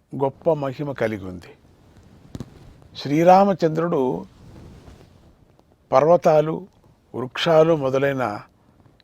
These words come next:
స్థావరాలలోనూ, మానవులు, పశువులు మొదలైన చరాలలోనూ, పంచభూతాల్లోనూ అంతర్యామిగా ఉండి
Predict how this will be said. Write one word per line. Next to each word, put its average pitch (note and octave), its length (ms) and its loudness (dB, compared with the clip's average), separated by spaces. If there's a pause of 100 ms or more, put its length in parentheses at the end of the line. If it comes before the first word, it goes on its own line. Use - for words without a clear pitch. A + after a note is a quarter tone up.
(100)
స్థావరాలలోనూ, D3+ 1160 2 (840)
మానవులు, D#3+ 760 0 (280)
పశువులు C#3+ 600 -8 (500)
మొదలైన B2 540 0 (1040)
చరాలలోనూ, D3 920 4 (1040)
పంచభూతాల్లోనూ D3 1200 -2 (760)
అంతర్యామిగా C#3+ 880 0
ఉండి B2 500 -6